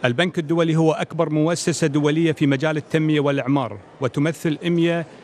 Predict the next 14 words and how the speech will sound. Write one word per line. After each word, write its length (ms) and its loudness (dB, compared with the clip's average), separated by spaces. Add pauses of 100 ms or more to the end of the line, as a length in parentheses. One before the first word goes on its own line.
(440)
وتسعة 600 -2
وثمانين 760 0
دولة، 500 -2
وتساهم 540 -2
بأكثر 420 -4
من 120 2
سبعين 440 -2
مليار 380 2
دولار 300 0
سنويًا 580 0
في 120 -2
مجال 320 -2
التنمية 420 -2
المستدامة 680 -2